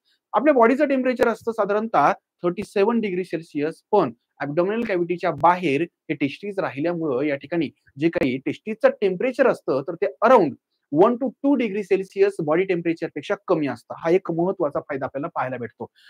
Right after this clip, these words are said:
आता इथं जर पाहायला गेलं, तर या testis मध्ये ह्याचा जर आपण transverse section जर घेतला, तर ह्याच्यामध्ये काय भेटतात तुम्हाला?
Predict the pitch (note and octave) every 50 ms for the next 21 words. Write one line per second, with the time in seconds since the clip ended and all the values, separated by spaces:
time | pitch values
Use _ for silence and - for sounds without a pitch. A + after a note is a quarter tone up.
0 | - - - E3+ - D#3 C3 D3 E3 - _ _ _ - G3 G#3+ D4 C#4+ C4 C#4+
1 | C4+ C#4 - F3 D3+ F#3+ G#3+ A3+ G#3+ G#3 F#3+ D3+ D3+ F3 F3+ G3 F#3+ F3 - F3+
2 | E3+ - - G#3+ G3+ F#3 F3 D#3+ C#3+ C3+ B2 D3 - G#3 G#3 A3+ F#3+ D#3 D#3 F3
3 | E3+ - - F#3+ - F#3 F3+ G3 G3+ - B3 B3 A#3 A#3 A3 G#3 - - G#3 G3+
4 | G3+ G#3 G3 E3+ F3 F3 E3+ D3 D#3 - - _ _ _ _ _ G3 F#3 F3 F3+
5 | F3 A3 A#3 A#3 G#3 F#3+ G#3 G#3 F#3+ F#3 F3+ D3+ B2+ B2+ - - B2+ - B2+ A#2+
6 | B2 B2